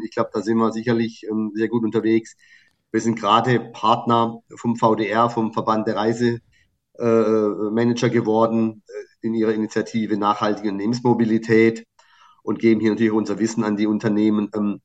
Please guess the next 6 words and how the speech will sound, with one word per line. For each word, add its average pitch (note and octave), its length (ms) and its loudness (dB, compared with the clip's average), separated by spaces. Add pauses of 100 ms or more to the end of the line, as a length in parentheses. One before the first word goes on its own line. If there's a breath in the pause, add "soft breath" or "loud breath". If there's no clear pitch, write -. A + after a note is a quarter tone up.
weiter. G#2+ 560 4 (560 soft breath)
Und A#2 260 0 (260)
unser B2 240 4
C B2 180 2
O A#2 40 0
zwei B2 640 2